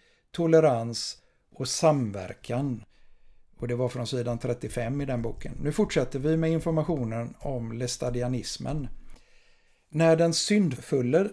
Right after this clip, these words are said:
gjorts medveten om sin skuld så står denne under lagen och känner syndasorg. Den viktigaste uppgiften för predikanterna är att väcka denna syndasorg.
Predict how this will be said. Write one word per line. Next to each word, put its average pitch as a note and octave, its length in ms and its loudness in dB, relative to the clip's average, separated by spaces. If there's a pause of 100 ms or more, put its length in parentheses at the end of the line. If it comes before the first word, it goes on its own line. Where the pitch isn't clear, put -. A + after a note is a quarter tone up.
(120)
gjorts E3 360 -2
medveten A#2+ 680 0
om B2 120 -2
sin B2+ 180 -6
skuld C3+ 540 -4
så - 160 -8
står F#3 260 0
denne D3+ 400 2
under B2+ 320 -4
lagen A2+ 920 -2 (800)
och E3 420 6
känner A2 640 0
syndasorg. D3 1200 -2 (600)
Den C#3+ 180 -2
viktigaste D#3+ 480 0
uppgiften C3+ 540 -2
för C#3+ 100 -6
predikanterna C#3 840 -2
är A#2+ 340 -2
att A2 180 -6
väcka D#3 540 2
denna E3 280 2
syndasorg. - 760 -6